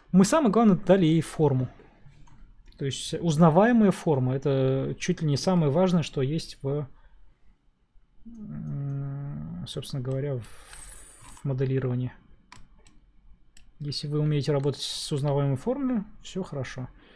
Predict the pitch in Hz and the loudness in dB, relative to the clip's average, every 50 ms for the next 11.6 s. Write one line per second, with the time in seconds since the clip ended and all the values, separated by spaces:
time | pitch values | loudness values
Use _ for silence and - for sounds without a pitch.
0 | - - - _ _ _ - - 240 214 240 214 170 135 - - - - - - | -20 -20 -20 _ _ _ -4 -2 -2 4 6 6 6 6 6 -4 -16 -20 -20 -20
1 | _ _ _ - - - - _ _ - _ - - _ - - - _ - - | _ _ _ -20 -20 -20 -20 _ _ -20 _ -20 -20 _ -20 -20 -20 _ -20 -10
2 | - 151 170 165 151 135 - 160 147 147 147 135 165 165 151 147 135 - - 147 | -4 0 2 4 4 2 2 0 0 0 0 0 0 0 0 0 -2 0 0 -2
3 | 131 123 135 123 - 143 - - 127 127 - - 202 240 302 254 185 139 135 135 | -2 -2 -4 -6 -8 -8 -6 -4 -4 -4 -2 -2 -2 -2 0 0 0 0 0 -2
4 | 131 127 - - - - - - - - - 240 208 165 143 139 139 131 131 - | -2 -4 -6 -10 -14 -16 -20 -20 -20 -14 -10 -8 -6 -4 -2 -2 -2 -4 -6 -8
5 | - - - - _ - - - - - - - 160 139 135 165 190 214 240 240 | -10 -16 -18 -20 _ -20 -20 -20 -20 -18 -10 -8 -8 -4 -2 0 0 0 0 -2
6 | 233 - - - - - - - - - - - - - 196 196 175 175 160 - | -2 -4 -8 -16 -20 -20 -20 -20 -20 -20 -20 -20 -16 -12 -12 -8 -6 -6 -6 -4
7 | - 180 - - 165 131 - 123 - - 180 175 - - - - 165 - - - | -4 -6 -4 -4 -6 -6 -6 -10 -8 -6 -6 -6 -6 -8 -10 -10 -10 -10 -10 -14
8 | - - - - - _ - _ - _ _ - - 147 151 151 143 - 151 131 | -20 -20 -20 -20 -20 _ -20 _ -20 _ _ -8 -6 -4 -4 -4 -2 -2 -4 -2
9 | - 147 139 135 131 - _ _ _ _ _ _ - - - - - - - _ | -2 -2 -4 -4 -4 -8 _ _ _ _ _ _ -18 -18 -16 -14 -16 -18 -18 _
10 | _ _ - - _ - _ _ - 147 131 - 156 147 139 - - 156 - 156 | _ _ -20 -20 _ -20 _ _ -10 -10 -8 -6 -6 -6 -6 -6 -8 -8 -8 -6
11 | 151 151 143 147 180 190 185 139 - - - - | -6 -6 -6 -6 -6 -8 -8 -10 -12 -12 -14 -14